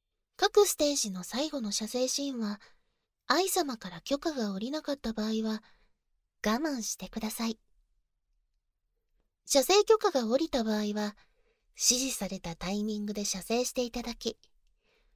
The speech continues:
次回は次のステージからスタートしてください。指示されたタイミング以外で射精した場合は、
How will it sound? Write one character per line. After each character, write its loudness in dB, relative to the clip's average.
次 2
回 6
は -6
次 2
の 6
ス -2
テ 2
ー -2
ジ -2
か -4
ら -8
ス -8
タ -2
ー -4
ト -8
し -6
て -8
く -8
だ -4
さ -6
い。 -12
指 6
示 10
さ 4
れ 0
た 0
タ -2
イ -2
ミ -4
ン -4
グ 2
以 4
外 0
で -2
射 -2
精 0
し -2
た -2
場 -6
合 -6
は、 -4